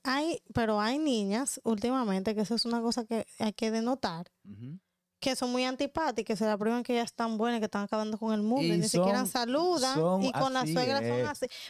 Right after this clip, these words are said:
Speaker 1: Porque
Speaker 2: así.
Speaker 1: antes, señores, la cosa ha cambiado tanto, porque he sido testigo que he visto yo con estos ojos varias, que antes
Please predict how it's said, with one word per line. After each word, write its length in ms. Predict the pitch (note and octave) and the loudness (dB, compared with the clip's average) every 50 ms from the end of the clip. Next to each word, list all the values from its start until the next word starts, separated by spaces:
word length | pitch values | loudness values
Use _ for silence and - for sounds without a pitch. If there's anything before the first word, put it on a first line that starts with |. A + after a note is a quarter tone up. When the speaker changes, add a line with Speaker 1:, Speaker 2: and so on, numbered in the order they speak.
| - A3 | -4 -2
Speaker 1:
Porque 260 | C#4 D4 D4 - D4+ | -2 -2 0 0 0
Speaker 2:
así. 120 | D4 C#4+ D4 D4+ F4 G4+ G4+ | 0 0 0 0 0 0 0
Speaker 1:
antes, 300 | F4 B3 - A#3+ A#3 A#3 | 0 0 0 0 0 0
señores, 320 | - B3 A#3+ B3+ B3 A#3 | -2 -2 0 0 0 2
la 100 | A3+ A3+ | 0 0
cosa 240 | - A#3 A#3+ - C#4 | 0 -2 -2 -2 -2
ha 20 | C4+ | -2
cambiado 460 | - D4+ C#4+ C4+ C#4 C#4 D4 D4+ D4 | -2 -2 0 0 2 2 2 2 0
tanto, 460 | - G#3+ F#3+ F3+ F3 F3+ - B3 C4 | -2 -4 -4 -4 -6 -4 -4 -4 -4
porque 360 | - - G#3 G3 - G3 - _ _ _ _ - | -2 -4 -4 -2 -4 -6 -6 _ _ _ _ -4
he 240 | A3+ A3 A3 A#3 | -2 -2 -2 -2
sido 260 | A3 - A#3 A#3 A#3+ A#3 | -4 -2 -2 -2 0 0
testigo 480 | C4+ C#4+ C4+ - - G3+ F#3 F#3+ F#3 | -2 -4 -2 -2 -4 -2 -2 -2 -2
que 120 | - G3+ G3+ | -2 -2 0
he 20 | |
visto 380 | G#3+ G#3+ F#3+ F#3+ - - G#3+ G#3+ | 0 0 0 -2 -2 -2 -2 -2
yo 200 | F#3+ F#3 F#3 F3 | 0 0 0 0
con 160 | F#3+ F#3+ F#3 | 0 0 -2
estos 340 | F#3 - - A3+ A3+ - - | -2 -2 -2 -4 -2 -2 -2
ojos 360 | G3+ - - - G#3+ G3+ - - | -2 -2 -2 -6 -8 -8 -8 -10
varias, 680 | A3 G#3 G3+ G3 F3+ F3 E3 F3+ G3 A3 - - - - _ _ _ _ _ _ _ _ _ _ _ _ _ _ _ - | -6 -4 -4 -2 -2 -2 -2 -2 -2 -2 -2 -4 -6 -8 _ _ _ _ _ _ _ _ _ _ _ _ _ _ _ -6
que 400 | - C#4 C4+ C4 B3+ B3 B3 - - | -2 0 0 2 2 0 -2 -2 -4
antes 600 | B3+ C4 D#4 F4+ F#4 - C4+ C4 - - - | -4 -4 -2 -4 -2 0 -2 -2 -2 -6 -16